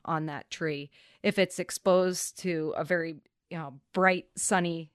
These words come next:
uh, southwesterly facing, um, sun exposure in the winter. That southwestern injury, you know, is, is a whole other thing, but it,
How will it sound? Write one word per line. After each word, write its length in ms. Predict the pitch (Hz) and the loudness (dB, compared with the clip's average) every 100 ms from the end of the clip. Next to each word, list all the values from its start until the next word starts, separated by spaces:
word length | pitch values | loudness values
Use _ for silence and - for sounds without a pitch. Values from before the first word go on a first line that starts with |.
| - | -16
uh, 180 | 147 147 | -10 -8
southwesterly 800 | - 180 170 160 170 - 160 156 | 0 0 2 -2 -4 -2 -4 -4
facing, 600 | 151 160 156 160 143 143 - _ - | -4 -6 -6 -8 -10 -14 -20 _ -20
um, 360 | - 57 53 - | -16 -14 -14 -10
sun 220 | - 190 | 0 0
exposure 440 | 165 - 160 156 151 | 0 -6 -6 -6 -8
in 60 | |
the 80 | 143 | -8
winter. 460 | 147 151 143 - _ _ _ - _ _ | -8 -10 -10 -14 _ _ _ -20 _ _
That 260 | 226 220 240 _ - 208 208 | 6 6 2 _ -14 -12 -4
southwestern 640 | - 240 233 233 - 208 | 2 2 4 0 2 2
injury, 480 | 190 214 202 175 165 - | 6 6 6 2 0 -2
you 80 | 185 | 2
know, 160 | 175 | 4
is, 220 | 180 160 - | 2 0 2
is 180 | 202 | 2
a 120 | 175 165 | 4 2
whole 260 | 220 220 | 2 6
other 260 | 214 214 185 | 6 6 0
thing, 400 | - 226 214 185 | 0 2 4 4
but 160 | 190 | 4
it, 140 | 196 | 2